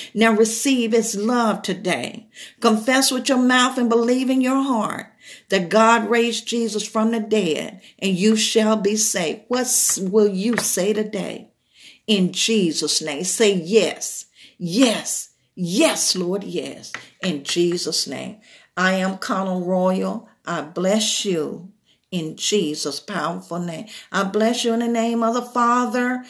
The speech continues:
Son, and the Holy Ghost. You shall succeed.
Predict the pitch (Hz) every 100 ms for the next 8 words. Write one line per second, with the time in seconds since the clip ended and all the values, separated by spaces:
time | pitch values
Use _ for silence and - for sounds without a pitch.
0 | - - _ _ - - 240 233 233 226
1 | 214 214 220 220 254 220 220 208 156 208
2 | 185 151 - - - _ _ - 180 208
3 | 208 240 233 240 - - - - - -
4 | 254 180 131 90 -